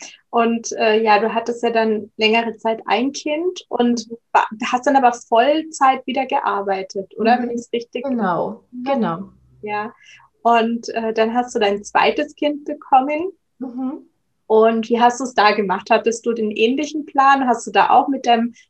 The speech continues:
Speaker 1: Vorgesetzten gesprochen? Ich glaub, du
Speaker 2: Mhm.
Speaker 1: hattest mittlerweile auch einen anderen Vorgesetzten als vor
Speaker 2: Genau.
Speaker 1: dem ersten Kind, ne?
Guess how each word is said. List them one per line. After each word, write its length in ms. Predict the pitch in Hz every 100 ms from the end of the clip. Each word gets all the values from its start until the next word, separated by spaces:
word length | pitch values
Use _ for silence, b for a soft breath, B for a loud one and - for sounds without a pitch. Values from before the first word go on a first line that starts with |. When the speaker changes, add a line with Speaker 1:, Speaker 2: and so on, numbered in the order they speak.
| -
Speaker 1:
Vorgesetzten 540 | - 240 254 247 240 240
gesprochen? 320 | 233 - 240 226
Ich 40 |
glaub, 200 | 226 226
du 80 | 233
Speaker 2:
Mhm. 20 |
Speaker 1:
hattest 260 | 226 220 -
mittlerweile 500 | - 226 226 220 -
auch 60 |
einen 100 | 214
anderen 420 | - 240 285 294 285
Vorgesetzten 800 | 262 269 277 285 285 285 -
als 420 | 247 - 247 - -
vor 100 | 226
Speaker 2:
Genau. 340 | 233 226 220
Speaker 1:
dem 120 | 254 -
ersten 460 | 240 254 - 277 -
Kind, 400 | - 285 285 233
ne? 180 | 247